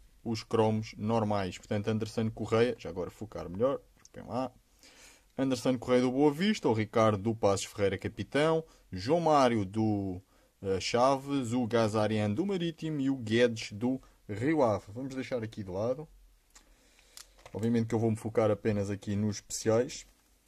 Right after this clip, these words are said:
Vamos lá ao segundo. Mais um emblema. Desta vez o emblema do Nacional.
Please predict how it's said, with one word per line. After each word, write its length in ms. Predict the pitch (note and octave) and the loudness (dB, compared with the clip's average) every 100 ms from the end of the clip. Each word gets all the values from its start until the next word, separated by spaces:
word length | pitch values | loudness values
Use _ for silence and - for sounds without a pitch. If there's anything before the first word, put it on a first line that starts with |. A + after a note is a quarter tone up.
| _ _ _ _ _ _ - - - - - - - - | _ _ _ _ _ _ -20 -20 -20 -14 -12 -12 -14 -10
Vamos 160 | A2 | -4
lá 120 | A#2 | 0
ao 100 | A2+ | 0
segundo. 480 | G#2+ - B2 E3+ F3 F#3 - - - _ - - - - - - - - - - | 0 -2 -2 -2 -4 -8 -10 -12 -14 _ -20 -14 -12 -8 -8 -8 -12 -20 -20 -14
Mais 240 | A2 D#3 G#3+ | -4 0 2
um 80 | D3+ | 2
emblema. 420 | G#2 G#2+ D3+ A#2 - _ _ _ _ _ _ _ _ | 2 0 0 -6 -12 _ _ _ _ _ _ _ _
Desta 280 | B2+ - C3+ | -8 -4 -4
vez 280 | B2 D3+ D3 | 0 -2 0
o 100 | D3+ | 0
emblema 420 | C#3 C#3+ D#3 D#3 | 2 4 6 4
do 320 | A#2+ C3 D#3+ - | 4 0 0 -4
Nacional. 760 | B2 B2+ C3 C#3 D3+ A#2 F#2+ | -4 2 2 0 0 2 2